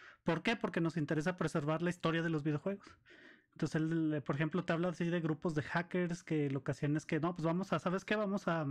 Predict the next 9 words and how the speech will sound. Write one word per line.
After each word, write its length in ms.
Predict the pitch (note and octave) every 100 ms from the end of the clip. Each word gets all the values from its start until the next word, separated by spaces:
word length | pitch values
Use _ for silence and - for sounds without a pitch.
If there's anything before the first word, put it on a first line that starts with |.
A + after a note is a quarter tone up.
| C3+ - _ _ _ _ _ _ - - - - -
a 100 | D#3+
descifrar 600 | D#3 - E3 F3 F3+ F#3
todo 160 | G3+ G#3
el 300 | G3+ F#3 E3
sistema 480 | E3 D3 E3+ F#3
de 80 | G3+
encripción 440 | E3 D#3+ D3+ E3+ F3
de, 180 | G3
del 200 | F3 D#3